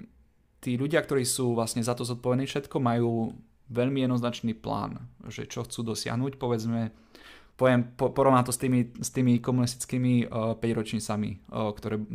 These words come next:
sme niekedy mali teda za socializmu v Československu. Tak niečo také, nejaké takéto dlhodobé, veľmi dlhodobé plány majú vlastne aj,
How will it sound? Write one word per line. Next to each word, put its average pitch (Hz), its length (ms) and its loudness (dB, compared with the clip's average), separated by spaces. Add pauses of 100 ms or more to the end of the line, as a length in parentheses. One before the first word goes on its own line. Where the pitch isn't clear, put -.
(180)
sme 110 240 -2
niekedy 110 320 -2
mali 113 240 0
teda 127 240 0
za 123 80 -2
socializmu 123 640 -2 (560)
v - 80 -20
Československu. 131 800 -4 (560)
Tak 123 160 0
niečo 143 320 0
také, 151 480 4 (160)
nejaké 127 320 -2
takéto 127 240 -2
dlhodobé, 139 560 4
veľmi 139 240 0
dlhodobé 127 480 0
plány 120 320 0
majú 113 320 0
vlastne 107 400 -2
aj, 110 160 -2